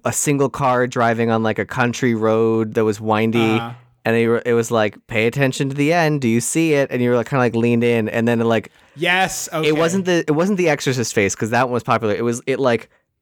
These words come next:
Speaker 1: it, like, they, they edited it so whatever the creature was, like,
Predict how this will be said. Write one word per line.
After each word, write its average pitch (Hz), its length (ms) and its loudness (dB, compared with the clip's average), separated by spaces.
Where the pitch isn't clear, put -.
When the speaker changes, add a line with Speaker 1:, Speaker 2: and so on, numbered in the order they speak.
Speaker 1:
it, 143 140 0
like, 131 220 0
they, 135 160 0
they 131 300 -2
edited 143 300 0
it 123 140 -2
so 127 160 0
whatever 127 320 2
the 123 80 2
creature 135 320 0
was, 117 280 0
like, 107 280 -2